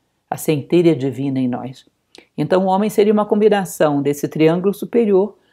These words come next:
com o triângulo inferior, ligados por um fio. Tá? O fio da consciência, nós vamos ver. E é curioso porque tem duas trindades muito presentes dentro dessa história. Uma representando esse triângulo invertido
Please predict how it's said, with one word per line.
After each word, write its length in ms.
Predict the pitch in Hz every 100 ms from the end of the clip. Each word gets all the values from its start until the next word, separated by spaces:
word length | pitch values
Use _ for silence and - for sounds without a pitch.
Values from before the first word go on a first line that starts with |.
| _
com 120 | -
o 60 | 196
triângulo 420 | 185 165 160 160
inferior, 440 | 165 160 139 139 123
ligados 520 | 175 165 156 156 -
por 200 | 175 160
um 100 | 151
fio. 360 | - - 127 - _ _ _ _ _ _
Tá? 200 | - 135 - 165 _ _ -
O 60 | 127
fio 360 | - 170 165
da 120 | 147
consciência, 840 | 147 151 139 - 139 131 131 135 - _ -
nós 220 | 139 131
vamos 260 | 131 131 120
ver. 200 | 120 - _ _ _ _ _ _ _ _ _ -
E 240 | 202 226
é 80 | 214
curioso 480 | 233 233 208 226 220
porque 260 | 240 -
tem 220 | 220 226 190
duas 340 | 220 254 -
trindades 800 | - 262 247 180 180 175 143 131
muito 240 | 147 165
presentes 600 | 214 226 160 196 226 165
dentro 260 | 139 151 139
dessa 240 | 139 139
história. 460 | 139 - 135 123 135 _ _ _ _ _ -
Uma 260 | 196 214
representando 760 | 196 185 196 170 175 - 160 156
esse 200 | - 151
triângulo 480 | - 151 156 180
invertido 720 | 214 220 233 - 208 208 214